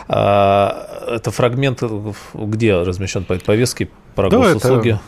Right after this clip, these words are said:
Speaker 2: это официально опубликованная повестка на пятницу, но она будет еще дополняться, поскольку очевидно, что вот будут какие-то разговоры о назначениях там и прочем.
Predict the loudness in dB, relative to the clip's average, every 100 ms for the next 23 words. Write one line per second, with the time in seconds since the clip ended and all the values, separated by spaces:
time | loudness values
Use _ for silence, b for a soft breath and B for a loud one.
0 | -12 -10 -8 -2 0 2 2 0 0 0
1 | 2 2 2 0 0 0 -2 -2 -2 -4
2 | -4 -4 -2 0 0 -2 2 2 2 2
3 | 2 2 -2 -2 -2 0 0 0 -2 -4
4 | -6 -4 -2 -2 -2 0 0 0 -4 -6
5 | -4 -4 -6 -8 -8 -8 -6 -6 -4 -4
6 | -2 -2 0 2 4 4 2 0 -2 -2
7 | -2 -2 -2 -4 -6 -2 -2 0 -4